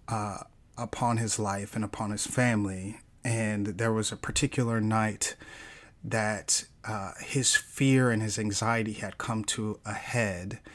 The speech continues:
And so Martin began, began to pray. And I want to read you this prayer because I believe that it perfectly illustrates what we are talking about. "I determined to take my problem to God.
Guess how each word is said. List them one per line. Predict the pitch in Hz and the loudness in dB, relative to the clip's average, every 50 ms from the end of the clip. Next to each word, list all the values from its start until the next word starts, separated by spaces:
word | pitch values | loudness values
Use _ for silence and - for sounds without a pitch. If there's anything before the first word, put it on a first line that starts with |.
| - - - - - - - - - - | -20 -20 -20 -20 -20 -20 -20 -20 -12 -8
And | 123 117 110 104 | -6 -4 -2 2
so | - - - 127 117 110 107 107 107 101 98 98 - - - - - - _ _ - - _ | 2 4 4 4 2 0 0 -2 -4 -4 -6 -8 -12 -18 -20 -20 -20 -20 _ _ -20 -20 _
Martin | - 123 120 117 117 - - - 123 117 113 110 | -10 -6 -4 -2 -4 -4 -4 -4 -4 -4 -4 -4
began, | 104 110 104 104 107 110 107 - - - - - - - - - - - 113 | -4 -4 -4 -2 -2 -2 -4 -6 -8 -12 -16 -14 -16 -18 -20 -20 -18 -12 -8
began | - 123 - - 123 117 113 | -6 -2 0 2 4 4 4
to | 107 - - | 2 0 -2
pray. | - - - - 175 156 98 - - - - - - - - | -2 2 6 8 8 8 8 6 0 -12 -16 -20 -20 -8 -2
And | 123 123 | 2 4
I | 127 | 6
want | 131 139 143 | 8 8 8
to | 135 127 | 8 8
read | 123 135 147 151 131 | 8 6 6 4 4
you | 131 120 | 2 0
this | 98 98 - - | 0 -2 -4 -6
prayer | - - - - 139 139 127 113 107 107 | -6 -4 2 4 6 6 8 6 4 2
because | 104 - 117 - - 123 107 113 | 0 -2 -4 -2 0 0 0 2
I | 107 | 0
believe | 101 101 107 107 110 113 110 101 | 0 0 0 2 2 2 2 2
that | 104 104 98 95 | 0 0 0 -2
it | 95 - | -4 -6
perfectly | - - 127 110 - - - - 110 92 - - | -4 -4 -4 -4 -2 -6 -6 -4 -6 -4 0 2
illustrates | 127 131 127 - - - - 117 107 95 - - - | 4 4 6 4 4 4 4 2 2 2 0 -2 -4
what | 107 95 - | -6 -4 -2
we | 104 104 | -2 -2
are | 104 | 0
talking | - - - 135 123 - - 101 92 | 0 0 2 2 0 0 -2 -6 -6
about. | 92 - 85 73 69 - - - - - - - - - - - - - - - - - - - - - - - - - - - - - - - - - - - - - - - - - - - - - - - _ - - - - - - - - - - - - - - - - - - - - - - - - - - - - - - - - - - - - - - - - - - - - - _ | -6 -8 -8 -10 -10 -12 -14 -18 -20 -20 -20 -20 -20 -20 -16 -14 -12 -10 -10 -12 -12 -12 -14 -14 -16 -20 -20 -20 -20 -20 -20 -20 -20 -20 -20 -20 -20 -20 -20 -20 -20 -20 -20 -20 -20 -20 -20 -20 -20 -20 -20 -20 _ -20 -20 -20 -20 -20 -20 -20 -20 -20 -20 -20 -20 -20 -18 -18 -18 -18 -18 -18 -18 -20 -20 -20 -20 -20 -20 -20 -20 -20 -20 -20 -20 -20 -20 -20 -20 -20 -20 -18 -16 -16 -16 -18 -20 0 _
"I | 135 135 | 6 8
determined | 120 123 123 - - 151 165 165 175 156 | 8 8 6 8 10 12 12 12 12 12
to | - - | 10 6
take | 131 - 139 131 120 | 6 6 6 8 8
my | 113 113 110 | 8 8 6
problem | - - - 120 110 107 113 107 101 | 6 4 4 4 6 8 6 6 6
to | - - | 4 2
God. | 101 101 107 95 90 90 85 80 - 92 | 0 0 0 0 0 0 -4 -6 -8 -8